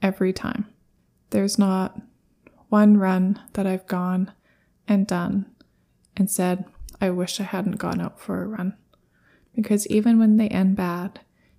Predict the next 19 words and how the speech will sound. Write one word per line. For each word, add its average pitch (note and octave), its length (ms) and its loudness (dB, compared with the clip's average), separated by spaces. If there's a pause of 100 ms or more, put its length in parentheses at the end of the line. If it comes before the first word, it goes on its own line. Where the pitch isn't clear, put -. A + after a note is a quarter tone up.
(140)
even G3+ 340 2
when G3 140 2
it F#3+ 120 -2
ends F3+ 380 -2
with F3+ 420 -4 (300)
an G#3 100 2
injury G3 500 4
that G3 140 0
I'm F#3 120 2
frustrated F#3 720 -4
at, F3+ 300 -4 (540)
I'm A3 140 4
still C4+ 500 -4
proud F3+ 480 -4
of F#3+ 140 -4
myself F3+ 420 -4
for F#3+ 80 -8
having F3+ 420 -6
gone. F3 420 -4